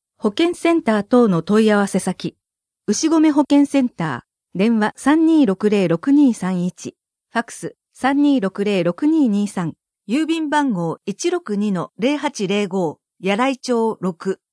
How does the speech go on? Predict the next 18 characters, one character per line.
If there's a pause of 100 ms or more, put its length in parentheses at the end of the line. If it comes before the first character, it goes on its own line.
(440)
四
谷
保
健
セ
ン
タ (420)
ー、
電
話
三
三
五
一
五
一
六
一、